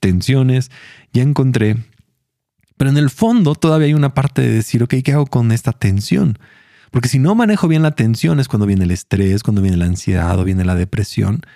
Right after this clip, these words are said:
Vienen los problemas de nuestra salud mental porque queremos que eso no sea así.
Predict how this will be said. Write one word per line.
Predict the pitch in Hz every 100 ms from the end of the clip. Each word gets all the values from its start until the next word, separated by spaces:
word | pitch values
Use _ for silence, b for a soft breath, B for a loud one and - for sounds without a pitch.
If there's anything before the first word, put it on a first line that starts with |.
| B B B
Vienen | 123 127 131
los | 123 -
problemas | 107 110 110 117
de | 107
nuestra | 101 -
salud | - 95 101
mental | 107 107 101 101 113
porque | 120 110
queremos | 120 117 120 131 143 -
que | 104 101
eso | - 110
no | 107 101 98
sea | - 98 95 90
así. | 87 - - 135 95